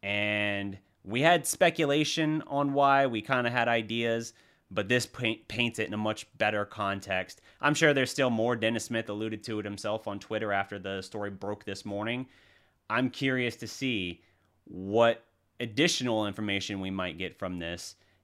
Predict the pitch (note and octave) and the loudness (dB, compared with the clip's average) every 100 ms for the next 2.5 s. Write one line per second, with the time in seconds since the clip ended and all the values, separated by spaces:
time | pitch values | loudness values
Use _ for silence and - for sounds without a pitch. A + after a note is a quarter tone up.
0 | _ G2+ C3 E3 D3+ D3+ D#3+ A2+ D#3 A#2 | _ -2 0 2 2 0 0 0 2 0
1 | F#2+ C#3 A2 A2+ A#2+ A#2+ G#2 F#2+ F#2+ F#2 | 0 -2 -4 -4 -4 0 -2 -2 -8 -8
2 | G2 F#2 F#2 E2+ | -6 -4 -4 -4